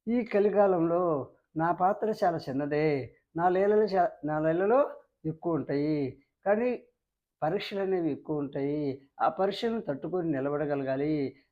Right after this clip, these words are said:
ప్రాణానికి, ప్రాణాని కోసం భయపడి, సప్త సుఖాల కోసం భయపడి,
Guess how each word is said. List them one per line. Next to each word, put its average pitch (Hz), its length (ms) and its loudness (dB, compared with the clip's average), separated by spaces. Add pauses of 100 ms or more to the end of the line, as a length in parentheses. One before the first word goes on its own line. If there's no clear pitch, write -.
(160)
ప్రాణానికి, 196 440 4
ప్రాణాని 175 500 2
కోసం 202 420 -2 (800)
భయపడి, 175 720 4 (640)
సప్త 180 240 -4
సుఖాల 214 340 2
కోసం 185 340 0
భయపడి, 160 720 0